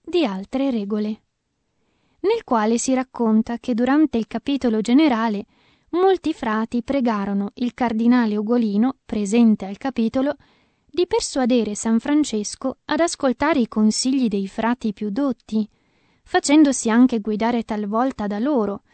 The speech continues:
che chiedevano di appoggiarsi alle regole di San Benedetto o Sant'Agostino o San Bernardo per organizzare una vita religiosa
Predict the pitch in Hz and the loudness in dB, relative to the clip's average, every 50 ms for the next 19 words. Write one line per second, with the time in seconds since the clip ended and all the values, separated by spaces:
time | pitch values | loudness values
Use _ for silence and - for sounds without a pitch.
0 | _ _ _ _ _ _ _ - 254 - - 415 403 254 262 302 285 269 226 220 | _ _ _ _ _ _ _ -4 -4 -2 0 0 0 2 2 2 2 2 2 2
1 | 214 208 233 233 - _ - 302 269 233 240 233 262 - - - - 240 214 220 | 2 0 -2 -4 -6 _ -4 -4 -2 0 0 0 -2 -4 -6 -6 -6 -4 -4 -2
2 | 214 220 220 247 254 220 247 233 220 220 208 202 - - - 226 226 220 202 220 | -2 -2 -2 -2 0 0 0 0 0 0 -2 -4 -4 -2 0 2 2 2 2 2
3 | 220 220 214 226 269 330 - _ _ 214 202 - - - 262 254 - - 247 233 | 2 0 0 0 -2 -4 -6 _ _ -8 -8 -8 -6 -4 -4 -2 0 2 2 4
4 | 226 - 220 220 233 254 - - - - 240 254 269 233 208 196 226 - _ - | 2 2 0 -4 -4 -4 -6 -8 -6 -4 0 2 2 2 2 0 -4 -8 _ -4
5 | 262 247 - - 226 226 226 208 214 214 214 220 220 196 190 208 208 208 233 233 | -4 -2 -2 0 2 2 2 0 0 -2 -2 -2 -2 -2 -4 -6 -6 -4 -6 -6
6 | - _ _ _ _ _ _ _ _ - 247 226 226 226 233 214 220 214 220 226 | -6 _ _ _ _ _ _ _ _ -2 0 2 2 0 0 0 2 2 2 2
7 | 208 214 262 254 233 214 208 202 208 208 214 214 277 262 - 220 208 208 220 285 | 2 0 0 0 0 0 -2 -2 -4 -4 -2 -2 -2 -4 -2 -4 -6 -4 -4 -4
8 | 320 262 220 220 240 226 202 196 196 | -2 0 0 0 0 0 -2 -4 -8